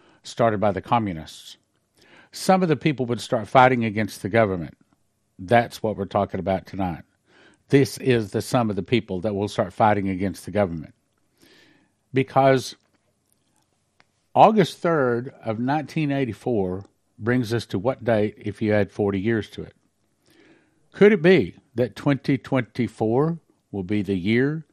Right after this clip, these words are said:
the internal revolution starts, the year that America begins her fall? I want to think that it's not. I want to think we have a few more years.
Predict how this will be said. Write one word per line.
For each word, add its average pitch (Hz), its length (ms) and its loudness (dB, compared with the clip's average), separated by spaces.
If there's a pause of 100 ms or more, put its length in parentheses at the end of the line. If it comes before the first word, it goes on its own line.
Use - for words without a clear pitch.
(140)
the 98 120 -2
internal 104 360 -4
revolution 104 600 -2
starts, 120 600 -6 (560)
the 104 140 -4
year 117 380 2
that 104 200 -2
America 110 460 0
begins 104 480 -4
her 101 100 -4
fall? 110 460 0 (600)
I 113 140 0
want 131 340 -2
to 139 100 -4
think 139 480 -4
that 104 160 -2
it's 92 180 -8
not. 117 360 2
I 104 60 -4
want 107 200 0
to 110 40 -4
think 120 240 -4
we 110 120 0
have 110 160 2
a - 40 -20
few 117 120 -2
more 107 180 0
years. 127 480 -2